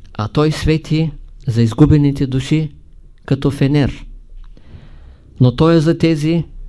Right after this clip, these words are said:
които го разбират. Това е легендарен суфи,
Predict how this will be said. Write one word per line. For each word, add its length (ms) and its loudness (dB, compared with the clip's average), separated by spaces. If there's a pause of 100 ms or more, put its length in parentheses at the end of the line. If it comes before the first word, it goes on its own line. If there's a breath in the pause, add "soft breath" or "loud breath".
(920)
които 320 6
го 160 6
разбират. 680 4 (2250 soft breath)
Това 280 4
е 60 6
легендарен 640 6
суфи, 400 0